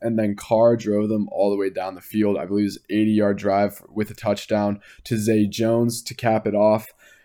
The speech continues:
That really sent a message to the locker room about a couple things, in my opinion. One is any fan or anyone within the building that still doesn't think Derek Carr should be their franchise Q B,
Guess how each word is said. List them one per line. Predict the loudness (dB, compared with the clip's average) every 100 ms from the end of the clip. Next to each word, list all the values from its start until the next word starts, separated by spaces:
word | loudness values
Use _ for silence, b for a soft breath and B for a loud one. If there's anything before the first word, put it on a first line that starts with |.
| b
That | 2 6
really | 6 6
sent | 4 2 2
a | 4
message | 4 2 0 -4 -4
to | 0
the | 0
locker | 0 -2 -2 -4
room | -2 -2
about | -2 -2
a | -2
couple | -6 -6 -6
things, | -8 -6 -6 -4
in |
my | -2 -2
opinion. | -4 -6 -8 -8 -12 0
One | 4 4 4 -2 B B 0
is | 2 0 -4
any | 2 4
fan | 4 4 6 6 4
or | 2 2 4 2
anyone | 4 4 4
within | 2 -4 -4
the | -4
building | -4 -4 -4 -4
that | -6 -6
still | -4 0 2
doesn't | 2 0
think | -2 -2
Derek | -2 -2 -2
Carr | -2 -4
should | -4 -6
be |
their | -6 -6
franchise | -8 -8 -4 -4 -4
Q | -4 -4
B, | -2 -2 -2